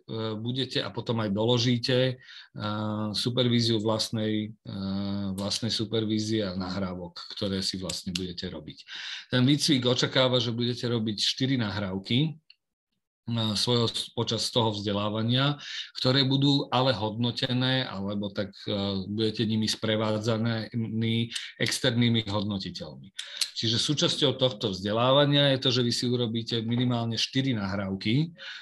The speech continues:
ktoré, na ktoré dostanete hodnotenie. Ehm, myslím si, že, e, ja teda nedávam písomné, ja sa s tými ľuďmi väčšinou stretnem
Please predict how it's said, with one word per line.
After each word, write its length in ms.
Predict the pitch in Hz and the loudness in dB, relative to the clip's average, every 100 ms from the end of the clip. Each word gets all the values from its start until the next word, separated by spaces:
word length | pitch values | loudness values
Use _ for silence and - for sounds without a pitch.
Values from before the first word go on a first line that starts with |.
| - | -16
ktoré, 500 | - - 117 123 123 123 | -6 0 2 4 2 2
na 80 | 117 | -2
ktoré 320 | 117 127 120 | 0 2 2
dostanete 560 | 117 - 127 120 113 113 | 0 -2 0 0 0 0
hodnotenie. 920 | 107 117 120 - 113 110 110 113 113 | 0 -2 -2 -2 0 0 0 0 0
Ehm, 800 | 110 113 107 104 107 107 107 104 - - - | -2 -4 -2 0 0 0 -2 -4 -8 -16 -4
myslím 400 | 190 190 - 131 | 0 2 2 0
si, 100 | 127 131 | 4 4
že, 240 | 127 120 | 4 2
e, 0 | - 123 120 117 117 117 117 120 143 143 | 0 -4 0 2 2 0 -2 -4 -8 -4
ja 240 | 131 139 | 2 2
teda 320 | 147 135 127 117 | 4 2 4 2
nedávam 480 | 117 123 123 110 | 2 2 2 -2
písomné, 720 | - 98 - 127 127 127 123 113 | -4 -4 0 2 2 2 2 0
ja 40 | |
sa 80 | - | -2
s 100 | 113 - | -6 -4
tými 160 | 110 | -2
ľuďmi 260 | 104 110 110 107 | 0 0 0 -2
väčšinou 400 | 104 113 107 98 | -4 -2 -2 -4
stretnem 720 | - 107 110 135 135 139 | -4 -4 -2 0 2 2